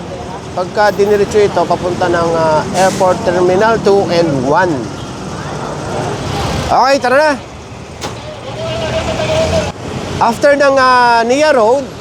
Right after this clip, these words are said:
nandito tayo ngayon sa may, ah, Domestic Road. At, ah, yan ang papunta ng Andrews,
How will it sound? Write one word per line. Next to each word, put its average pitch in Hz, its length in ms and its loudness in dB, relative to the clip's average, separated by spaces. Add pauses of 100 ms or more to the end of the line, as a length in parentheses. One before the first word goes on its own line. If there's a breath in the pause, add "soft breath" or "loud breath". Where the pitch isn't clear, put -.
(300)
nandito 226 480 -2
tayo 226 160 2
ngayon 220 160 4
sa 226 80 0
may, 214 160 2
ah, 185 400 2
Domestic 214 400 0
Road. 233 320 2 (1040)
At, 190 160 0
ah, 214 240 4
yan 220 160 2
ang 208 80 -2
papunta 214 320 -2
ng 202 160 0
Andrews, 214 880 -2